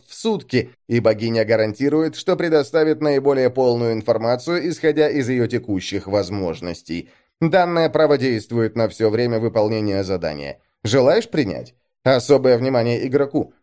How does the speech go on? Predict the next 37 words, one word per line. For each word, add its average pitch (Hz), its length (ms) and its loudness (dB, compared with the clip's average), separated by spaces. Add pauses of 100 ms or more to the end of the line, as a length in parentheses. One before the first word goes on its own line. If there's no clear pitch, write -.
В - 80 -18
случае 110 440 0
нарушения 104 640 0
взятых 104 400 -2
на 104 100 -4
себя 104 320 0
обязательств 101 720 -4
на 120 160 0
любом 107 380 0
из 104 100 -2
этапов, 123 440 0
а 175 40 0
также 120 360 -2
прямой 117 420 0
или 104 180 -2
косвенный 110 640 -2
вред 113 340 -2
богине 104 400 -2
Феррос 113 520 -2
будет 190 320 -4
расценен 175 520 -2
как 160 220 -4
провал 127 400 2
задания, 107 600 0 (180)
что - 180 -2
приведет 101 460 -4
к - 100 -12
мгновенной 113 680 0
и - 20 2
окончательной 120 720 0
смерти 110 400 -2
персонажа 175 600 0
без 180 200 -2
права 156 320 -2
возрождения 107 720 0
в 90 100 -8
мире 82 420 -6